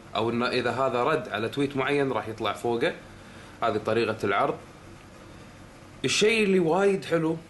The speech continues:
ليش اسم البرنامج سلايس؟ ليش اسمه سلايسز؟ آه، مو لأنه يعرض لك التايم لاين ويسوي لك كذي. إذا دخلنا على المنيو،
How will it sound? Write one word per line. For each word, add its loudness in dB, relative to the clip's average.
ليش 4
اسم 2
البرنامج 2
سلايس؟ -2
ليش 2
اسمه 0
سلايسز؟ -2
آه، 2
مو 4
لأنه 2
يعرض 0
لك -2
التايم 0
لاين 0
ويسوي -4
لك -6
كذي. -10
إذا 2
دخلنا 2
على 2
المنيو، 2